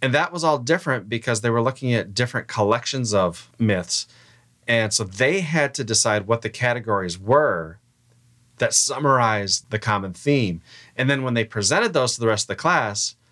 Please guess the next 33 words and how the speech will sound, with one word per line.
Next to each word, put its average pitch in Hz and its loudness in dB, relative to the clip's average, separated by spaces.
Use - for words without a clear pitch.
everyone 147 2
else 190 0
was 123 0
saying, 113 0
"Well, - -20
that's 127 0
in 113 0
mine 98 0
too, 165 2
that's 95 -2
in 98 0
mine 95 0
too, 156 2
that's 98 0
in," 107 -4
and 113 0
so 131 4
as 131 0
a 117 -6
group, 131 2
as 123 0
we 117 -2
selected 135 0
our 131 4
own 120 0
pieces 95 -2
and 104 -4
then 107 2
gave 127 2
ourselves 127 0
permission 120 0
to 104 0
find 113 -2